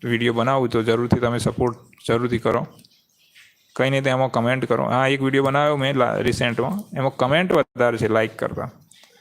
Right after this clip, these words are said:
બરાબર? લાઈક પણ જરૂરી છે. લાઈક એટલા માટે જરૂરી છે, તમે લાઈક કરો, ડિસલાઈક કરો, એનાથી ફાયદો જ હોય છે. એનાથી વીડિયો વધારે વધારે સ્પ્રેડ થતો હોય છે.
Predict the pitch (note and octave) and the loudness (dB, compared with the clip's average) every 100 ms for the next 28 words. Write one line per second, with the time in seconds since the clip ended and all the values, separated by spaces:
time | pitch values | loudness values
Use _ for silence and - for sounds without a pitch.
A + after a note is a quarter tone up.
0 | _ - - - - - - _ _ _ | _ -20 -10 -6 -4 -6 -10 _ _ _
1 | _ - A2 A2 B2 C#3+ E3 D3 D3 D3 | _ -8 -2 0 0 0 0 2 0 0
2 | C#3 C#3+ B2 C3 C3+ C3 C#3+ C#3+ C3+ B2+ | 0 2 2 2 0 -2 -2 0 -2 0
3 | A#2+ A#2+ A#2+ D3 C#3+ C#3 B2+ C3 C#3 D3 | -2 -2 -4 -6 -4 0 2 2 0 0
4 | C#3+ C#3+ C3+ C#3+ C3+ C#3 C3+ C#3 C3 B2+ | 0 0 -2 0 -2 0 0 0 -2 -4
5 | C3+ C3 A#2+ C3+ B2 A#2 A#2 D#3 - - | -4 -2 0 0 0 0 0 -6 -10 -18
6 | _ _ _ _ _ _ _ _ _ - | _ _ _ _ _ _ _ _ _ -8
7 | B2 B2+ C3+ B2 A#2+ B2+ C3 A#2 A2+ B2 | -4 -4 -2 -2 0 0 0 0 0 -4
8 | C3 A#2 A#2 A#2+ A#2 B2 B2 B2 G#2+ A#2 | -2 -2 0 -2 -2 -2 0 -2 -2 -2
9 | A2 A2+ | -2 -4